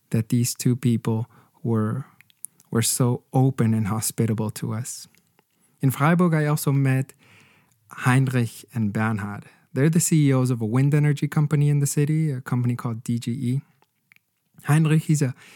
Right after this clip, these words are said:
he's a driven, he's an ambitious businessman. He's, he's taught me so much about how to be more professional and how to think like a businessman.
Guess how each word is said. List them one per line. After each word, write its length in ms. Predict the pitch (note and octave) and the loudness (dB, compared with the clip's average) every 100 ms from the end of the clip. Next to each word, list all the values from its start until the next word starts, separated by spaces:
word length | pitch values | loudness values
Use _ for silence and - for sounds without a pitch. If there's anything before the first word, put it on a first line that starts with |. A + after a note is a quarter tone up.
| _ | _
he's 180 | C3+ A#2 | -2 0
a 40 | |
driven, 600 | A#2 - D3+ D3+ C3 B2 | -2 0 2 4 4 2
he's 140 | B2+ A#2+ | 2 0
an 100 | A#2 | 0
ambitious 560 | A2 A2+ C3+ - B2 | 0 0 0 0 -6
businessman. 760 | - - B2 A#2+ G#2 - A#2 B2+ _ _ _ _ _ _ _ _ _ | -4 -2 -2 -2 -6 -6 -10 -10 _ _ _ _ _ _ _ _ _
He's, 640 | _ - D3+ F3 E3+ E3 - _ - | _ 0 2 4 2 0 -8 _ -12
he's 240 | - D#3+ | -2 -2
taught 260 | - E3 D#3 | 0 -4 0
me 100 | D3 | 0
so 520 | - - - D#3 F3 | -2 -4 0 2 4
much 420 | D#3+ C#3 C#3+ - | 4 2 0 -2
about 300 | C3 A#2+ A#2 | -4 -4 -6
how 200 | A#2+ C#3 | -4 0
to 80 | C#3+ | 0
be 140 | D3 | 2
more 240 | C#3+ C3 C3+ | 2 2 -2
professional 840 | - B2+ - C#3+ C#3 - C3 A#2 | -6 -10 -2 -2 -2 0 0 0
and 140 | A2 G#2+ | -2 -2
how 120 | C3+ | -2
to 80 | B2+ | -2
think 480 | - - D3 D3 - - - - | -4 0 2 2 -2 -20 -20 -4
like 200 | B2 A#2 | -2 0
a 60 | A2+ | -2
businessman. 760 | A#2 A#2 A#2 A2 G#2+ A2+ A2+ | 0 -2 0 -2 -2 -6 -8